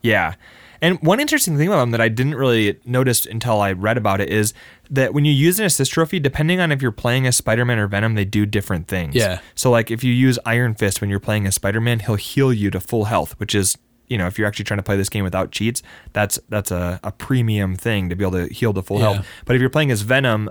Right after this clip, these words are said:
Speaker 1: Iron, uh, <laughs> I almost said Iron Man, Iron Fist will just go and, like, kick the bad guy.
Speaker 2: Yeah. Yeah.
Speaker 1: So, yeah.
Speaker 2: Uh, Jordan, another thing I have is that this game lets you pick characters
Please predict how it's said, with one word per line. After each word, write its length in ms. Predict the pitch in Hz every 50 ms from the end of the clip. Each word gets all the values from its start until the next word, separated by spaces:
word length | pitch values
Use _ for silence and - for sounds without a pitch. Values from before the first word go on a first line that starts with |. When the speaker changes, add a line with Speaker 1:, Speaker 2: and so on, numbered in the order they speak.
| -
Speaker 1:
Iron, 440 | - 104 107 110 107 104 101 98 98 - -
uh, 260 | 113 104 98 95 87 - _ _
<laughs> 140 | - 131 139
I 120 | - 120 107
almost 220 | 101 107 101 -
said 100 | 92 - -
Iron 240 | 82 90 92 87 87
Man, 220 | 87 85 87 92 - - - - - -
Iron 300 | 123 135 139 135 123 113
Fist 340 | - 120 110 107 - -
will 80 | - 107
just 240 | 104 110 98 - -
go 220 | - 101 98 95
and, 120 | 92 90 87
like, 180 | 87 85 - - _ _ _ _
kick 220 | - - 98 - -
the 80 | -
bad 260 | 90 90 82 80 - -
guy. 260 | - 65 60 87 - - _ _ _ -
Speaker 2:
Yeah. 320 | 139 127 110 101 101 101 - - - - - _ _ _ _ _ -
Yeah. 300 | 127 120 123 123 120 95 - - - _ _ _ _ _ _ _ _ _ _ - - -
Speaker 1:
So, 220 | - 143 131 -
yeah. 240 | 165 196 208 165 117 - _ _ - - _ - - -
Speaker 2:
Uh, 600 | 160 160 156 156 156 151 151 147 151 147 143 143
Jordan, 280 | 139 156 156 147 135
another 160 | 131 156 175 175
thing 140 | 214 180
I 100 | 123 120 127
have 500 | 107 107 110 104 95 95 98 104 - - _ _ _ _ _ _ _ _ -
is 100 | 139 135
that 140 | 165 170
this 160 | 202 214 - -
game 240 | 233 240 247 247
lets 180 | 254 254 - -
you 60 | 247
pick 200 | - 254 254 -
characters 680 | - - 302 339 349 - 233 143 107 107 - - -